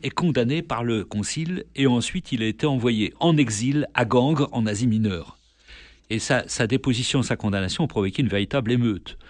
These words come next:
L'empereur a, a envoyé la troupe pour mater les rebelles, euh, tout en essayant de montrer que le concile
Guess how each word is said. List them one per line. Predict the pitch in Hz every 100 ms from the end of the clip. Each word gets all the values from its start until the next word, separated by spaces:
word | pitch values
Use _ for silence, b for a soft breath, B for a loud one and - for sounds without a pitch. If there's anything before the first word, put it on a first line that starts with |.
| B B B -
L'empereur | 123 123 175 151
a, | 123 117 - -
a | 101 101
envoyé | 113 110 131 131
la | 110
troupe | - - 190 -
pour | 107
mater | 107 107 107
les | 107
rebelles, | 127 135 170 - - - b b b b b b 110
euh, | 120 117
tout | 117 151 143
en | 131
essayant | 123 - 143 147
de |
montrer | 135 131 - 180
que | 151
le | 135
concile | 113 113 - 185 185